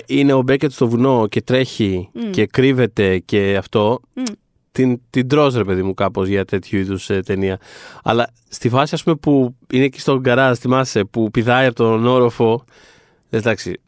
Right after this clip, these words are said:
Speaker 1: συγγνώμη, συγ-,
Speaker 2: <laughs>
Speaker 1: συγγνώμη λίγο, φρένο, δηλαδή, όχι. Δηλαδή, απλά δεν το, κάπως, δηλαδή, σε βγάζουνε, ρε παιδί μου, αυτές οι, <laughs> α, όταν πάει από ένα level και πάνω οι δράσεις σε αυτές τις ταινίες, σε, ε, εμένα, δηλαδή, κάπως μου χτυπάει.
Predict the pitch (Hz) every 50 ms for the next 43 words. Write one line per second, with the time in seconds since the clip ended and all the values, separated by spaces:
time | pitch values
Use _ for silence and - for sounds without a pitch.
0 | _ _ _ - - - - 113 107 104 101 98 110 123 - 302 320 - - -
1 | - - 339 - - - 117 113 120 120 117 110 110 110 104 107 113 117 139 165
2 | - - - - _ - - - - - - - - - - - 120 120 117 110
3 | 107 110 127 - - - 110 - 107 107 107 117 117 - 107 104 98 - - -
4 | - _ _ _ _ - 104 101 104 117 113 107 - 120 113 113 110 110 104 95
5 | 92 95 95 - - - - - - - - - _ - - - - _ _ _
6 | - - 156 175 185 202 185 196 185 185 202 190 - 214 165 139 143 165 185 202
7 | 180 - 180 147 131 120 117 117 113 107 107 110 107 - - 107 - - 113 104
8 | 101 101 101 104 101 104 104 - - - - 571 - - - - - 640 622 605
9 | 605 571 605 587 554 151 - 175 160 156 - 160 160 165 170 185 180 180 165 156
10 | 156 156 165 165 156 151 135 139 143 160 160 151 143 131 127 131 - - 147 135
11 | - - 139 131 - - 160 135 127 120 117 113 117 117 - - - - - -
12 | - - 135 143 - - - - - 135 147 165 175 185 180 165 151 147 151 165
13 | - - - - 165 165 160 175 165 165 147 - 156 143 - 147 131 110 82